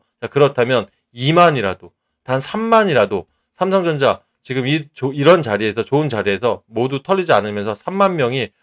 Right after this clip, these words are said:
조금 더 좋은 자리에서 힘있게 들어갈 수 있다고 하면 좀 시작은 미흡하지만 그 끝은 창대할 수 있다. 저는 이렇게 생각합니다. 좋아요, 구독 한 번씩 눌러주시면 감사하겠습니다. 자, 그럼 본격적으로 삼성전자 말씀 이어-, 말 이어가도록 할 텐데요.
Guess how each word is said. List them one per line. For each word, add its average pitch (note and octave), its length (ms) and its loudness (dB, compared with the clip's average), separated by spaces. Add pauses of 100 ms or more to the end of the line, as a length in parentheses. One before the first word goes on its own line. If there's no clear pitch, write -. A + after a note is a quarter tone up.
(160)
조금 E3 240 -2
더 F3 100 4
좋은 C#3+ 340 -2
자리에서 G#2 360 2
힘있게 D3+ 800 -2
들어갈 B2+ 260 4
수 C3+ 120 -6
있다고 A#2+ 320 0
하면 A2+ 280 -2 (320)
좀 G#2+ 220 -6 (340)
시작은 G#3 640 4
미흡하지만 A#2 720 0 (140)
그 C3 100 -10
끝은 E3 480 -6 (140)
창대할 A3 540 2
수 C3 120 -8
있다. F#2+ 320 -8
저는 A#2 220 -6
이렇게 G2+ 260 -12
생각합니다. A2+ 540 -8
좋아요, C#3 400 2
구독 G2+ 260 -12
한 D3+ 80 -6
번씩 D#3+ 240 -4
눌러주시면 G#2 400 -6
감사하겠습니다. F2+ 640 -12
자, - 500 -6
그럼 E3 160 4
본격적으로 F3+ 480 2
삼성전자 F#3 540 0
말씀 G#2+ 280 -2
이어-, G#2+ 240 -2
말 G#2 280 0
이어가도록 A2+ 340 -2
할 D3 80 -4
텐데요. A#2 460 -4